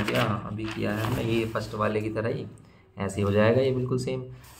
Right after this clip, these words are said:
D mid, M मिड point कर दिया हमने, इसको D लिया इसने, इस point को D को मिड point कर देंगे by converse of midpoint, बिल्कुल ये रहा हमारा।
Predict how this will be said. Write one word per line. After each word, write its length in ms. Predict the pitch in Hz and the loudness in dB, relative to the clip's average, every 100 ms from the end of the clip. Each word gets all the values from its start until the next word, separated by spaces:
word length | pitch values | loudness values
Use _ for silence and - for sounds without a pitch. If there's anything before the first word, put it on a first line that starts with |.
| - | -4
D 180 | 101 117 | 4 8
mid, 260 | 113 110 113 | 8 6 2
M 220 | 120 117 | 0 4
मिड 260 | 117 117 110 | 4 4 4
point 200 | 117 117 | 4 6
कर 120 | 117 | 6
दिया 200 | 123 120 | 6 4
हमने, 160 | 123 | 4
इसको 200 | 113 113 | 0 2
D 60 | 104 | 2
लिया 320 | 110 110 117 | 4 6 6
इसने, 200 | 113 117 | 4 2
इस 100 | 117 | -2
point 260 | - 113 113 | -2 -2 0
को 120 | 117 | 2
D 180 | 104 110 | 4 4
को 80 | 113 | 4
मिड 200 | 107 107 | 4 2
point 180 | 110 110 | 0 2
कर 120 | 113 | 4
देंगे 180 | 110 117 | 4 4
by 180 | 113 110 | 4 2
converse 400 | 113 113 110 107 | 2 4 4 2
of 100 | 110 | 0
midpoint, 460 | 113 110 113 110 107 | 0 0 -2 -2 0
बिल्कुल 260 | 104 107 | 0 0
ये 120 | 107 107 | 2 4
रहा 140 | 110 | 4
हमारा। 260 | 107 107 | 4 2